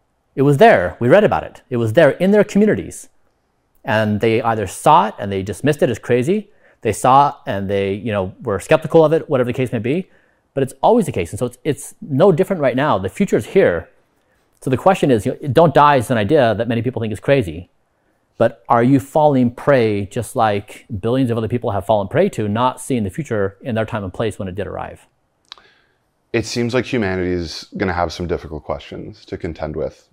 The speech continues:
Speaker 2: under this pretense, right? Like, things like, do we, you know, genetically modify our children? Do we merge with A I? Uh, stuff like that. What are some of the other biggest questions that you think humanity is gonna have to contend with?
Speaker 1: Yeah,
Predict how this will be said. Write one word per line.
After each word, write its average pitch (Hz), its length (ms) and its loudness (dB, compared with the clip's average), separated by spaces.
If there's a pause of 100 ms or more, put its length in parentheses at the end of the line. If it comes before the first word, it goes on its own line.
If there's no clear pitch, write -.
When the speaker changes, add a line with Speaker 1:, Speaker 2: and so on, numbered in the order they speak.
Speaker 2:
under 87 180 -2
this 82 140 -4
pretense, 76 420 -10
right? 90 140 -4
Like, - 140 -8
things 98 220 -8
like, 92 140 -8
do 92 100 -6
we, 87 360 -8 (380)
you 98 100 -4
know, 95 100 -6 (100)
genetically 104 680 0
modify 98 440 0
our 95 100 0
children? 78 440 -8
Do 67 100 -12
we 78 100 -6
merge 90 220 -4
with 95 140 -4
A 95 120 2
I? 71 380 -4 (180)
Uh, 82 420 -2 (300)
stuff - 300 -10
like 101 180 -4
that. 78 340 -8 (760)
What 113 340 0
are 151 380 0
some - 220 -4
of 107 80 -4
the 110 80 2
other 98 160 0
biggest 87 340 -6
questions 95 640 -10 (100)
that - 140 -8
you 85 80 -10
think 82 320 -14 (160)
humanity 80 400 -10
is 80 80 -10
gonna 80 160 -12
have 73 200 -18
to - 100 -16
contend 76 340 -16
with? - 240 -14 (1000)
Speaker 1:
Yeah, 120 160 0